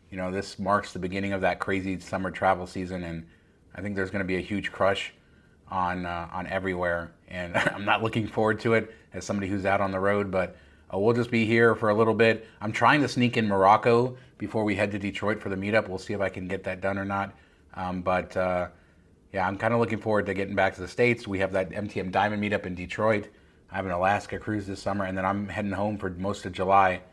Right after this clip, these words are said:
to rest. As hot as it is in Vegas, I'm gonna be there sort of resting up while everybody else is out traveling, 'cause travel is so much better when there's not a million people everywhere. Now, speaking of not a million people everywhere, Joe, as we said earlier, you went to Miraval in the Berkshires, and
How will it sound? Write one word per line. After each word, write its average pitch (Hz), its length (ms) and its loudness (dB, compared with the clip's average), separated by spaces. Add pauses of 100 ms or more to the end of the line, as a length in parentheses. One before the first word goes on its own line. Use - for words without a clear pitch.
(120)
to 92 100 -10
rest. 95 380 0 (100)
As 104 100 -10
hot 110 240 4
as 107 140 0
it 104 100 0
is 104 140 0
in 98 120 -4
Vegas, 90 380 -2
I'm 95 120 -2
gonna 90 380 -6
be 98 140 -6
there 92 360 -2 (320)
sort 95 180 -6
of 92 80 -2
resting 95 320 -2
up 90 180 -2
while 87 160 -2
everybody 92 380 -2
else 90 180 -2
is 87 80 -8
out 85 160 -2
traveling, 90 460 -2
'cause 87 300 -14 (120)
travel 107 320 2
is 101 80 -2
so 117 100 -2
much 101 200 -2
better 92 180 2
when 87 100 -4
there's 90 180 -6
not 90 200 -6
a 92 60 -8
million 90 320 -6
people 80 280 -10
everywhere. 85 420 -14 (240)
Now, 110 80 -4
speaking 156 360 2
of 143 100 6
not 131 180 8
a 117 40 6
million 120 300 4
people 117 260 0
everywhere, 101 440 4
Joe, 104 440 2 (140)
as 107 160 -4
we 113 80 -2
said 113 160 0
earlier, 113 300 4
you 107 160 -2
went 110 160 -2
to 104 100 -4
Miraval 110 760 8
in 104 120 -6
the 98 40 -6
Berkshires, 104 720 -2
and 92 240 -6